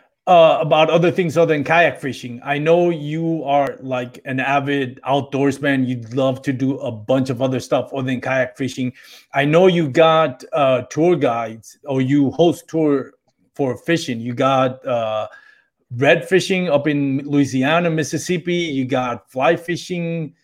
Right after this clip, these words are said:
tour guides. You got a whole bunch of things you got going for yourself. Tell me a little bit about the,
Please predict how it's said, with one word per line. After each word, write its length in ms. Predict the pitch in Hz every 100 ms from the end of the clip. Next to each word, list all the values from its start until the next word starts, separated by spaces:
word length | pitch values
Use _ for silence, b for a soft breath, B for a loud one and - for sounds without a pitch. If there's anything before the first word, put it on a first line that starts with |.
| _ _ _
tour 260 | 175 175
guides. 480 | 156 170 165 160 135
You 80 | 156
got 160 | 220 190
a 60 |
whole 240 | 135 190 180
bunch 300 | 175 170 170
of 180 | 127
things 320 | _ 160 160 147
you 80 |
got 200 | 135 127
going 220 | 120 135 131
for 160 | 139
yourself. 680 | 127 120 - 160 143 120 _ _ _ _ _ _
Tell 140 | - 190
me 120 | 247
a 40 |
little 240 | 196 185 202
bit 140 | 165
about 300 | 147 143 143
the, 200 | 143 120